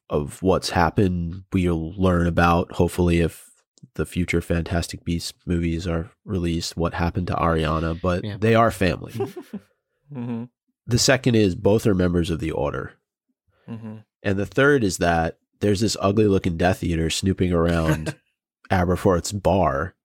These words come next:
Speaker 1: Of course, he's going to be somewhat suspect. I am, I personally believe that his goat found Snape, told Aberforth,
Speaker 3: <laughs>
Speaker 1: and Aberforth came and the, the goat is the security mechanism in place. People don't realize.
Speaker 2: Oh my God.
Speaker 3: That's interesting.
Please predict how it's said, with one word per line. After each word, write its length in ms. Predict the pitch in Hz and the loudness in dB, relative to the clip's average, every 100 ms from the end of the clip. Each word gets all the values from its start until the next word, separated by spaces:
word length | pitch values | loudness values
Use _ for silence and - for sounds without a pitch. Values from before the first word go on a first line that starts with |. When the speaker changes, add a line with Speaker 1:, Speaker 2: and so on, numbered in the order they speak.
| _ _ | _ _
Speaker 1:
Of 120 | 107 | -4
course, 300 | - 127 131 | 2 2 2
he's 180 | 117 90 | 0 0
going 300 | 98 92 90 | 2 2 0
to 100 | 87 | -4
be 340 | 87 85 82 | -4 -2 -2
somewhat 480 | 80 - 104 95 85 | -4 0 0 2 -2
suspect. 560 | - 85 82 - 80 80 | -2 -2 -4 -4 -6 -2
I 160 | - 123 | 0 2
am, 180 | 135 107 _ | 2 -2 _
I 200 | - 117 | 2 2
personally 540 | 131 - 147 - 151 147 | 2 0 0 2 0 4
believe 480 | 143 147 147 156 _ - _ _ _ | 4 4 4 0 _ -20 _ _ _
that 440 | - 101 92 87 - _ _ _ - | -2 0 0 -2 -6 _ _ _ -14
his 300 | - 104 90 | 0 0 0
goat 500 | 98 98 87 127 - _ _ _ _ _ | -4 2 2 2 -4 _ _ _ _ _
found 400 | - 87 92 104 | -2 0 0 -2
Snape, 420 | - 107 127 143 - _ - - - - - | -4 0 -2 -2 -18 _ -20 -18 -18 -18 -16
told 320 | - 110 117 113 | -2 2 4 2
Aberforth, 800 | 104 104 120 120 135 139 - 247 | 0 2 2 2 0 0 -2 -6
Speaker 3:
<laughs> 100 | - | -6
Speaker 1:
and 120 | - | -4
Aberforth 600 | 101 98 92 - 92 85 | -2 -2 -4 -2 -2 -2
came 260 | - 92 85 | -6 -6 -6
and 220 | 78 78 - _ _ _ | -8 -12 -18 _ _ _
the, 100 | - - - - | -10 -8 -6 0
the 80 | 131 | 2
goat 280 | 127 180 | 4 4
is 140 | 160 95 | 2 -2
the 80 | 98 | -4
security 500 | - - 113 135 90 | -4 -4 0 0 0
mechanism 520 | 80 - 82 78 80 | -4 -6 -6 -4 -6
in 140 | 82 | -6
place. 340 | 82 104 98 - | -2 0 0 0
People 260 | - 107 | -4 -2
don't 140 | 117 101 | 0 0
realize. 500 | 90 104 92 87 139 | 0 0 0 -2 -4
Speaker 2:
Oh 60 | |
my 180 | 180 214 | -8 -10
God. 180 | 147 135 | -4 0
Speaker 3:
That's 220 | 175 - | 0 0
interesting. 680 | 160 190 190 - - - 92 | -4 -4 -4 -6 -6 -8 -8